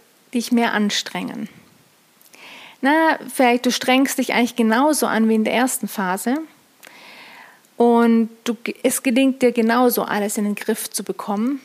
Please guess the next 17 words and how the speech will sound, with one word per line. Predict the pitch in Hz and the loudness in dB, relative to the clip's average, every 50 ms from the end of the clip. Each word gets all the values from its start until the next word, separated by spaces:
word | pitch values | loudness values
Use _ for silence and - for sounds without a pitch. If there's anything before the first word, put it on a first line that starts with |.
| - _ _ _ - _ - - | -14 _ _ _ -20 _ -12 -8
Auch | 190 190 196 - | -8 -8 -8 -8
dein | - - 151 170 - | -8 -8 -6 -6 -4
Vortrag | - 233 233 240 233 - - 220 214 208 214 208 208 | 0 2 2 2 2 0 -2 0 0 0 0 -2 -6
ist | - 202 202 - - | -8 -6 -6 -6 -6
nach | 208 180 180 - 196 | -6 -6 -6 -8 -12
wie | 185 | -16
vor | - - 214 196 190 180 | -10 -8 -6 -4 -4 -6
brillant, | - - 185 190 202 202 196 220 240 233 226 226 - - - - - _ | -6 -6 -4 -4 -2 0 0 2 2 2 0 0 -2 -6 -10 -14 -14 _
dein | - - 101 196 196 196 190 196 | -6 -6 -4 -4 -4 -4 -6 -8
Konzept, | - - 208 185 208 - - 233 226 226 - - 202 | -8 -8 -8 -8 -8 -6 -4 -4 -4 -4 -6 -6 -6
das | 208 - - | -6 -4 -6
du | 220 | -8
vorgestellt | 208 - 214 196 190 196 202 - - 208 202 202 202 | -6 -4 -2 -2 -2 -2 -4 -4 -4 -4 -4 -4 -6
hat, | 190 185 - - 226 | -8 -10 -12 -14 -8
hast, | 202 214 196 190 - - - - | -4 -4 -4 -4 -4 -8 -8 -8
wird | 175 - - - | -8 -8 -2 0
umgesetzt | 240 254 240 240 208 214 208 202 202 - - - - | 2 2 4 2 2 2 0 0 0 -4 -8 -10 -14